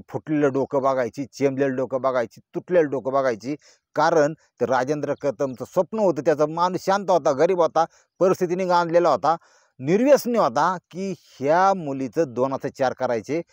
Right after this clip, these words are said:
आणि ज्या लेकराला त्याला त्याची इच्छा होती ते लेकरू फक्त माती पडली होती, म्हणजे देह म्हणजे मातीचं संपला विषय, आत्मा निघून गेला विषय. अशा प्रकारे एका बापाचं स्वप्न अपूर्ण राहिलं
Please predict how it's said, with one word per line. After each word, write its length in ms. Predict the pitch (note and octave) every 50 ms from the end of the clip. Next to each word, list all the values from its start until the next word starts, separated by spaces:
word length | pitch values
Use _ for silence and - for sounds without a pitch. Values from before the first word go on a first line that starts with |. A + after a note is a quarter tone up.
| _ _ - -
आणि 220 | A2+ A2+ G2+ F#3
ज्या 240 | F3 C#3+ E3+ F#3 F#3 F#3+ G3 F3+
लेकराला 480 | D#3+ C#3+ D3+ C3 - D3 D3+ D3+ D#3 D#3
त्याला 320 | D3 - E3+ D#3+ D#3+ D#3+ D3
त्याची 520 | B2+ _ _ _ - D#3+ D#3+ D#3 F3 F3+
इच्छा 180 | E3 - - F#3
होती 320 | F3 C3+ G#2 A2+ D3+ F#3 F3 _ _ _ _ _ -
ते 180 | D#3 F3+ E3+ D3+
लेकरू 460 | C#3+ C3+ - - B2 C3 C#3+ F3 G3 - _ _ _ _ _ _ _ _ _ _ _ _ _ _ _ _ -
फक्त 240 | D#3+ C#3+ _ - G#3 G3+ - _ _ _ _ _ -
माती 440 | D#3 C#3+ D3+ F#3+ G3+ - - G#3
पडली 300 | E3 B2+ F3 D#3+ D3+ C#3+
होती, 120 | C3+ A2+ C#3+
म्हणजे 440 | D#3+ F#3 G#3+ G#3+ D#3+ E3 E3+ G3+ D3
देह 220 | G#3+ A#3+ G3+ G#3+
म्हणजे 220 | A3+ A#3+ A#3+ A#3+
मातीचं 460 | A#3+ A#3+ A3 E3+ - F#3+ E3+ - G3 F3
संपला 300 | - F#3+ F3+ D#3 D#3+ D3+
विषय, 160 | D3 A#2+ D3
आत्मा 340 | C#3 C#3+ C3+ - E3 F#3 G#3 G#3 _ _ _ -
निघून 280 | F3 F3 D3 C#3+ C3
गेला 200 | A#2 A2+ A2 G2+
विषय. 240 | G2 F#2+ F2+ - D2+ C#2 _ _ _ _ _ _ _ _ _ _ _ _ -
अशा 320 | - D3 D#3 - - G#3+
प्रकारे 500 | A3 - F#3 E3+ D3 - D#3 D#3 D#3+ E3+ D#3+
एका 180 | D#3 C3+ D#3+ D3
बापाचं 520 | B2+ A#2+ C#3 D3 - - D3+ D3 - D#3
स्वप्न 340 | - - D3 A#2+ - C#3+ C#3+
अपूर्ण 340 | C3 A#2 - - D3+ C3+ C#3
राहिलं 320 | C#3+ C#3 B2 B2 C#3 E3